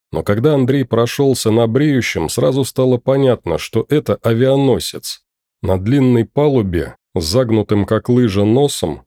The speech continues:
стояли уцелевшие два самолета. "Сушки, наш авианосец, на нем заночуем", с энтузиазмом воскликнул Андрей.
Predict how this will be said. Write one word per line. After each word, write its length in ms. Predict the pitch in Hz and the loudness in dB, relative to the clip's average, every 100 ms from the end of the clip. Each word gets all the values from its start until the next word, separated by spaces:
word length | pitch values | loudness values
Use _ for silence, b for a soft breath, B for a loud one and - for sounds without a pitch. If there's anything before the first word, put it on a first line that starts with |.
| _ | _
стояли 540 | - 101 123 147 139 | -6 -2 0 0 0
уцелевшие 800 | - 123 - 117 131 127 - 127 | -4 -4 -2 0 0 -2 -2 0
два 220 | 110 107 120 | 0 0 0
самолета. 840 | - 117 120 123 104 - 71 - _ _ _ _ | 0 2 2 2 0 -2 -8 -8 _ _ _ _
"Сушки, 760 | - - 147 165 - - 90 67 _ _ | -8 -4 0 0 -2 -4 -6 -6 _ _
наш 380 | 107 151 135 98 | 0 2 0 0
авианосец, 880 | 95 107 139 151 123 - 80 - - _ - | 0 2 2 2 0 -2 -8 -10 -16 _ -4
на 140 | 95 | 0
нем 280 | 147 151 90 | 2 2 0
заночуем", 680 | 92 104 117 127 92 71 65 _ _ | 0 0 0 -2 -2 -2 -8 _ _
с 120 | - | -6
энтузиазмом 800 | 98 95 98 113 131 117 113 110 | -4 -2 0 2 2 2 2 2
воскликнул 640 | 95 101 - 110 110 107 101 | 0 -2 0 -2 0 0 0
Андрей. 480 | 107 101 92 69 | 0 0 -2 -4